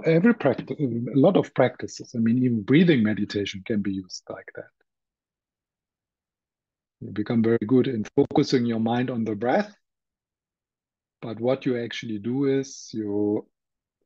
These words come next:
distract yourself, you avoid to feel yourself. Helping others is often a way to actually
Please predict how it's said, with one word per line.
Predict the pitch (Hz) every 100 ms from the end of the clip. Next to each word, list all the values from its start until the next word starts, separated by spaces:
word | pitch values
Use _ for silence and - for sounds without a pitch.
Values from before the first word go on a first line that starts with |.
| _
distract | 113 - - 120 -
yourself, | 117 - 110 101 104 - - -
you | 104 98 95 - _ _ _ _ _
avoid | 120 98 107 110 113 113 - - - - _ _ _ _ -
to | -
feel | - 104
yourself. | 95 90 - 104 107 - - - _ _ _ _ _ _ _ _ _ _ _ _ -
Helping | 139 190 262 107
others | 98 - - - - _ _ _ _
is | -
often | 117 - - 98 87 90 _ _ _ _ _ _ _ _ _ _ _ _ _ _ _ _ _
a | 117
way | 104 104 104 101 - _ _ _ _ _ _ _ -
to | 123
actually | 120 117 - 110 104 95